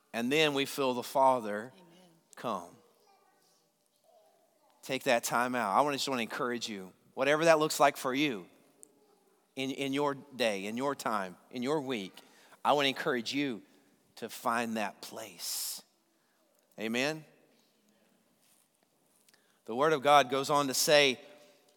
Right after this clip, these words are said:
Speaker 1: if we give ourselves because of all that God's done, that it says, "Let God transform you into a new person by changing the way you think." We went through all this last week. Transform us, God. Transform us. How many of you want to think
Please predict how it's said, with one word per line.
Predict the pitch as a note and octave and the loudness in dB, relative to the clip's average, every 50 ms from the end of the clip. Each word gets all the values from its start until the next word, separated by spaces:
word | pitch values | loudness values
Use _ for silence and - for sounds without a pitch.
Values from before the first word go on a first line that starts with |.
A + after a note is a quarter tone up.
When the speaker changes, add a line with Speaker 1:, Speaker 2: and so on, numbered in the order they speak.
| _ _ _ _ _ _ _ _ _ | _ _ _ _ _ _ _ _ _
Speaker 1:
if | - | -14
we | A#2+ | -14
give | A#2+ A#2 D3 D#3 D#3 | -4 0 2 4 6
ourselves | D3 C3+ C3+ C#3 - D3+ C#3+ C#3+ C#3+ | 8 6 6 6 4 4 4 4 4
because | C#3+ C#3 - - D#3 D3+ D3 - | 2 -2 2 4 4 4 4 2
of | D#3 C3+ | -2 2
all | C#3+ C#3 C#3 C#3 | 6 6 6 6
that | C3+ C3+ B2 | 4 0 2
God's | C#3 C#3 C3 C3 B2 | 4 4 4 4 2
done, | A#2+ A#2 C#3 C#3 C#3+ C#3+ | -2 -4 -2 -2 -2 -2
that | C3 B2 A#2 - - - - _ _ _ | -2 -4 -4 -8 -18 -20 -20 _ _ _
it | - C3 | -8 -2
says, | - D#3+ D3 D3 | 0 0 2 4
"Let | D3+ D#3 D3+ | 4 4 6
God | C3 D#3 D#3 D#3+ D#3 | 8 8 8 8 8
transform | - - E3+ E3 E3 E3 - - E3+ E3+ E3+ D#3 | 4 2 4 2 2 2 0 0 0 0 0 0
you | C#3+ C3+ | 0 -2
into | C3 - - D3 | -2 0 0 -2
a | C#3 | 0
new | C#3+ C#3+ C#3+ | 0 -4 -4
person | - D#3+ C#3+ D3 - D3+ | 0 -2 -2 0 0 2
by | C#3 C3 | 2 2
changing | E3 - - D#3+ D3+ D3+ D3 D3+ D3 | 2 0 -2 -2 -4 -2 -4 -2 -2
the | D3 | 0
way | D3 D3 C#3+ | 0 0 0
you | C#3+ C3+ C3+ | 0 -2 -6
think." | - - C#3 C3+ - | -4 -4 -4 -2 -2
We | C#3 C#3+ | -2 -2
went | D3+ D3+ C#3+ | -2 -2 -2
through | - D3+ C#3 C#3+ | -2 0 4 6
all | D3 D3 D3 | 6 6 6
this | D3 D3 - | 4 0 2
last | - D3 C#3 C#3+ - - | 2 4 4 4 2 -2
week. | D3 B2 - - - - - - - _ | -4 -4 -6 -10 -20 -20 -20 -20 -14 _
Transform | - - E3+ D#3+ E3+ F3 F3+ F3+ F3+ - - - - F3+ E3+ D#3+ D#3+ E3 E3 | -6 0 2 4 6 6 4 4 4 0 -2 0 0 2 4 4 4 4 6
us, | D3+ D3+ D#3+ D#3 D3+ - - | 8 10 10 10 8 4 2
God. | - D3+ C#3 C3+ A#2+ G#2 G2 F#2+ - - - - - - - _ _ _ _ _ _ _ _ _ | 6 8 10 10 10 8 4 -2 -10 -18 -20 -20 -20 -20 -20 _ _ _ _ _ _ _ _ _
Transform | - - F3 F3 F#3+ G3+ F#3+ - - F3+ F#3 F#3+ F3+ E3 | -4 2 4 4 4 4 2 2 2 4 4 4 4 4
us. | C#3 A2 G2+ - - - - - - _ _ _ _ _ _ _ - _ _ _ _ | 2 2 0 -4 -6 -8 -8 -10 -14 _ _ _ _ _ _ _ -20 _ _ _ _
How | - E3+ F#3+ | 4 4 6
many | G3+ A3 A3+ A3+ | 6 8 6 6
of | G#3 G3+ | 6 4
you | A3 G#3+ | 2 2
want | G#3 G3 F#3+ F#3+ F#3+ G3 F#3+ | 4 6 8 8 8 8 6
to | - F#3+ F3 | 2 -2 -2
think | - - - G3+ G3+ G3+ G3+ G3 - | -2 2 6 6 8 8 6 2 -4